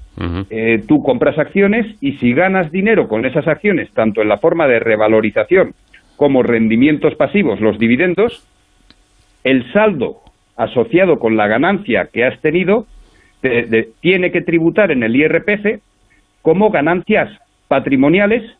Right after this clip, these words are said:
Speaker 2: pensando en la plusvalía, que recordemos ha habido un cambio en el I R P F y es una escala que va desde el diecinueve por ciento de la ganancia hasta el veintiséis por ciento, aquella gente que haya tenido ganancias superiores a los doscientos mil euros.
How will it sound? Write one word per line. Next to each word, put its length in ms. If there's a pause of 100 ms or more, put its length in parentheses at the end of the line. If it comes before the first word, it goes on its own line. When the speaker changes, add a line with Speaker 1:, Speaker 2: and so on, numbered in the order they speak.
(480)
Speaker 2:
pensando 460
en 60
la 100
plusvalía, 580 (520)
que 180
recordemos 800
ha 60
habido 220
un 100
cambio 320
en 80
el 120
I 100
R 180
P 120
F 360
y 220
es 160
una 200
escala 480 (500)
que 120
va 320
desde 340
el 120
diecinueve 540
por 240
ciento 480
de 80
la 100
ganancia 600 (320)
hasta 380
el 100
veintiséis 600
por 220
ciento, 360
aquella 320
gente 260
que 80
haya 160
tenido 320
ganancias 520
superiores 520
a 80
los 140
doscientos 420
mil 160
euros. 300